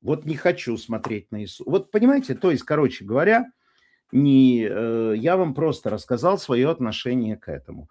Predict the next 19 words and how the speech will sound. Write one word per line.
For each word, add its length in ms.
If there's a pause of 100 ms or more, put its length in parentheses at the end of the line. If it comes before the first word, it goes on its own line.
(200)
Я 160
считаю, 340
что 180
это 180
неправильно. 540
Государство 580
есть 240
государство. 580 (380)
Ты 180
пришел 840 (520)
на 500 (140)
государственную 720
службу. 520 (920)
Все 320
свое 300
личное 480
ты 120
оставляешь 600
дома. 360